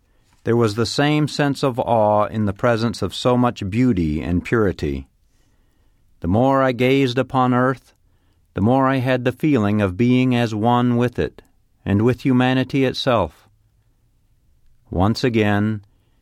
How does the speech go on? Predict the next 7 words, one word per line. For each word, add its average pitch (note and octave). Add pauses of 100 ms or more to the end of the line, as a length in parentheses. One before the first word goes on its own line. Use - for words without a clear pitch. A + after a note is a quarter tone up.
(220)
an G#2+
ethereal D3
figure G2+
came A2+
to A#2+
meet A#2+
me. D2+